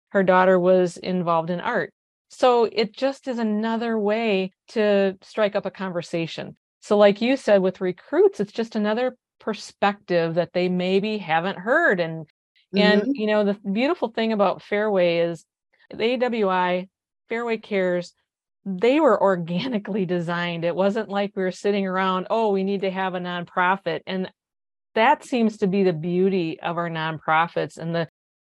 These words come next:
Speaker 1: the beauty of the heart of the people that are involved is it's really about relationships, and it's really about the servant hearts of Fairway. And we say that, you know, the heart of Fairway is our people.
Speaker 2: Right.
Speaker 1: So it's, it's fun to
Speaker 2: Yeah.
Speaker 1: showcase that.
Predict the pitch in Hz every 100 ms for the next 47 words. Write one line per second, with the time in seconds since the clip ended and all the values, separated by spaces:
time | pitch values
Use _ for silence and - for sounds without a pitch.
0 | - 190 165 214 233 202 165 170 - 202
1 | 196 214 - 180 170 170 - 208 202 185
2 | 175 165 160 156 151 160 185 160 147 160
3 | 156 147 _ _ _ - 180 175 170 185
4 | 214 175 156 165 165 160 156 170 175 165
5 | 151 175 180 170 160 - - 185 185 160
6 | 165 165 - - 160 - 185 175 165 -
7 | 170 170 165 147 170 175 175 156 156 147
8 | 160 156 160 147 - 170 170 156 156 _
9 | _ _ _ - 170 165 156 156 165 -
10 | 180 180 180 156 - 175 185 165 156 156
11 | 156 165 160 - _ - 160 - 202 202
12 | 147 _ _ _ _ _ - 196 208 160
13 | 160 - 165 - 180 - 196 196 170 -
14 | 175 175 151 160 156